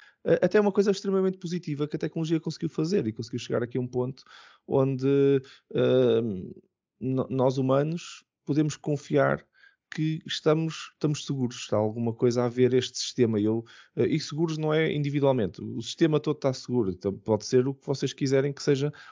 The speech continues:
um problema complexo, uma fábrica, uma, eh, uma central nuclear.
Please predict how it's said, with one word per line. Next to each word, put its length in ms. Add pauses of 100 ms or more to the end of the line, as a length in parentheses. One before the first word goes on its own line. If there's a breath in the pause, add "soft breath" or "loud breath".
(120 loud breath)
um 80
problema 320
complexo, 500
uma 120
fábrica, 580
uma, 500 (360 loud breath)
eh, 440 (440)
uma 160
central 340
nuclear. 720